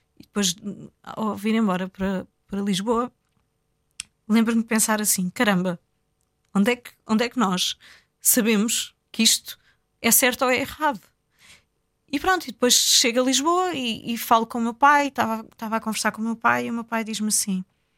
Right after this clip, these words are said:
"Olha, que mensagem é que tu consegues passar se, se fizeres esse filme?" E eu disse: "Nenhuma." E assim ficou.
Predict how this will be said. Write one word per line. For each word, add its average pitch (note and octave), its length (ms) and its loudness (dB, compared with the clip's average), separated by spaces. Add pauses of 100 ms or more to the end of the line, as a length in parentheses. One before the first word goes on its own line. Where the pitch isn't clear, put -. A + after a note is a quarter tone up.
(500)
"Olha, F#3 280 -4 (1040)
que - 120 -10
mensagem G#3 520 2
é F#3 40 -6
que - 80 -14
tu - 80 -20
consegues F#3+ 360 -6
passar F#3 320 -6
se, - 380 -6
se - 300 -6
fizeres F#3 320 -4
esse - 180 -6
filme?" - 240 -16 (1080)
E - 80 -18
eu F3+ 60 -12
disse: F#3 400 -10 (240)
"Nenhuma." G3 420 -4 (2500)
E F3+ 80 -10
assim F3+ 200 -6
ficou. - 380 -18